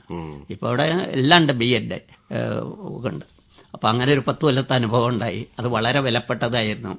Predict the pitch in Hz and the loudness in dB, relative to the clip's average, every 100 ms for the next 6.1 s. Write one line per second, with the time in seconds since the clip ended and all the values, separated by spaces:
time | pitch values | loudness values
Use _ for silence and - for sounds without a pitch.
0 | - 85 78 73 76 104 123 123 131 117 | -12 -14 -12 -14 -6 -2 0 0 0 0
1 | 117 117 120 131 123 110 117 113 117 127 | 0 2 2 2 0 -2 0 0 0 0
2 | 120 113 117 120 123 117 123 113 110 113 | -2 -2 0 0 0 0 0 0 0 0
3 | 120 135 - 113 117 110 117 - 123 123 | -2 -4 0 2 4 2 0 -2 -2 -2
4 | 110 113 120 117 110 110 123 110 107 113 | -2 -2 -2 -2 -2 -2 0 0 0 -2
5 | 110 120 - 104 110 107 120 110 117 131 | -2 -4 -4 -4 -2 -2 -2 -2 0 4
6 | 127 | 4